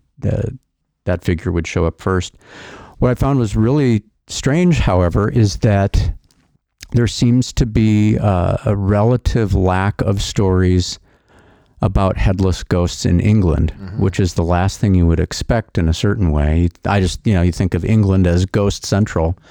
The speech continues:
Speaker 1: but the, the headless ones, not so much. And one, uh, writer that I was looking at speculated that that's because, um, the wa-, the majority of the criminals were put to death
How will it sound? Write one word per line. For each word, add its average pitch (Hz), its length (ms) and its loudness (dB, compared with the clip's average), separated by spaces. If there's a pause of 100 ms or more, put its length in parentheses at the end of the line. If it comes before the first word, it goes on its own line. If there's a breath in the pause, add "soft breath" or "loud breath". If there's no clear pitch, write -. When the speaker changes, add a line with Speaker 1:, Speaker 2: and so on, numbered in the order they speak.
(320 loud breath)
Speaker 1:
but 110 180 -2
the, 95 300 2 (500 loud breath)
the - 100 0
headless 139 480 0
ones, 87 500 0 (380)
not 110 240 -2
so 104 120 0
much. - 440 -2 (180)
And 95 380 2
one, 101 420 2 (540)
uh, 98 180 0
writer 107 340 2
that 101 120 2
I 95 100 2
was 90 260 0
looking 101 320 0
at 85 280 0 (580)
speculated 104 680 0
that 95 140 -2
that's 92 220 -2
because, 90 800 0
um, 85 400 -8 (480)
the 104 80 0
wa-, 107 260 0
the 117 140 0
majority 113 840 2
of 95 480 0
the 95 260 4
criminals 117 560 2
were 90 160 2
put - 280 -2
to 107 100 -2
death 87 440 -2